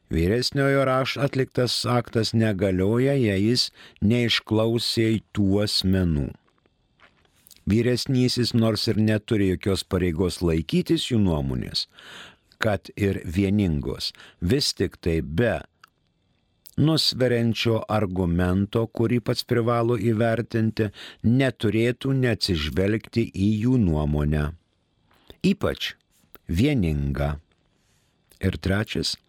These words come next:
visi, kurių prašoma sutikimo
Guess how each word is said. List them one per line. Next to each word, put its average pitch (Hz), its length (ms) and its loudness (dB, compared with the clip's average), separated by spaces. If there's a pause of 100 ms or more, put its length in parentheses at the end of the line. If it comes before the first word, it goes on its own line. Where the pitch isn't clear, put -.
(520)
visi, 123 380 0
kurių 120 300 0
prašoma 90 720 0
sutikimo 87 720 -4